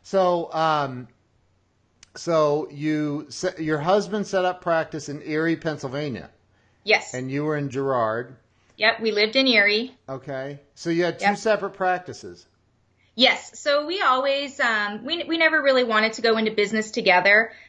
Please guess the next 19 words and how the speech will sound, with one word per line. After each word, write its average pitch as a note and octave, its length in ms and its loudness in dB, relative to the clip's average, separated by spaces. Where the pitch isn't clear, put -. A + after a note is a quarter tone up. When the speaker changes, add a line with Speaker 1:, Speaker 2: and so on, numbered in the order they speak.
Speaker 2:
Um, G3+ 420 4
it A3 80 2
was A3+ 200 4
just, A#3 320 0
I'm C#4 160 4
very C#4+ 320 6
independent, A#3+ 760 0
and G#3+ 280 -2
that A#3+ 160 6
was A3+ 140 -4
never G#3 220 0
something G#3+ 400 -6
that G3 120 2
I, F#3+ 360 4
I F#3+ 160 6
ever F#3+ 280 4
thought F#3 360 2
of F3 180 0
doing. A#3 480 -2